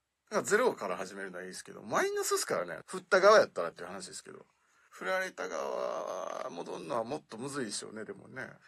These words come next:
<laughs> 遊ばれる覚悟で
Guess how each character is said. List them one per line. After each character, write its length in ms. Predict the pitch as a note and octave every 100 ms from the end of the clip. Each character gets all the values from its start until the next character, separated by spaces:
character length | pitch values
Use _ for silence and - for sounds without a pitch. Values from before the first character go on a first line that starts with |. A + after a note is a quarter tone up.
| - - -
<laughs> 500 | - C3 - _ -
遊 240 | C#3 - C#3
ば 180 | D3+
れ 680 | D#3 D#3+ E3 E3+ F3 F3+ F#3 - _ _ _ _ _ -
る 140 | F#3+
覚 240 | F#3 G#3+ D#3+
悟 180 | G#2+ F2+
で 280 | F#2 -